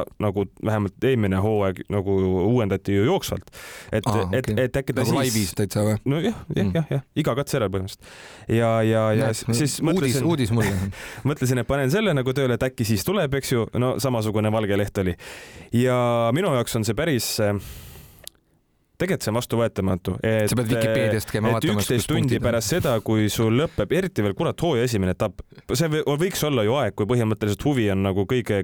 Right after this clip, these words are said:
Speaker 1: kõige laes. Et, äh, üksteist tundi pärast võistluse lõppu, kui ma tahan teada saada, äh, punkte, siis ma pean minema, kurat, Twitterisse otsima.
Speaker 2: Või Instagram, noh, jah, mis
Speaker 1: Või,
Speaker 2: iganes.
Speaker 1: jah, jah, jah, et, et ma läksin Twitterisse, panin lihtsalt otsingusse V R C standings ja leidsin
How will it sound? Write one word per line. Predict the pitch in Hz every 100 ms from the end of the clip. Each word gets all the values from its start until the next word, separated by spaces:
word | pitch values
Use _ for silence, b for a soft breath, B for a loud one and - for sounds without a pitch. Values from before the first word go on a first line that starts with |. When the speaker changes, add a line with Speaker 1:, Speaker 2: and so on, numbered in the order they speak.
| -
Speaker 1:
kõige | 139 113 107
laes. | 104 - - B B B B B -
Et, | 117 - - 113
äh, | 110 107 120
üksteist | 180 120 -
tundi | 156 123
pärast | 107 110 -
võistluse | 165 165 117
lõppu, | 135 196 - 101
kui | 120 120
ma | 143
tahan | 131 117 110
teada | 139 113 107
saada, | 135 131 110 110
äh, | 104 104 104 101 101 98 98 98 92
punkte, | 202 226 - 95 90 B -
siis | 127
ma |
pean | 127 131
minema, | 143 117 101
kurat, | 117 127
Twitterisse | 151 165 - 101 -
otsima. | 110 127 110 113
Speaker 2:
Või | 113 117
Instagram, | - 101 101 101
noh, | 139 95
jah, | 107
mis | -
Speaker 1:
Või, | 180
Speaker 2:
iganes. | 180 98
Speaker 1:
jah, | 143 143 127
jah, | 123 117 117
jah, | 110
et, | 110
et | 127 120
ma | 143
läksin | 139 135 151
Twitterisse, | 190 131 127 120
panin | 123 120 120
lihtsalt | 117 123
otsingusse | 131 113 107 123 123
V | - 131
R | 123
C | 131 120
standings | 147 147 120 104 110
ja | 104 101 85 50 104
leidsin | 120 - 101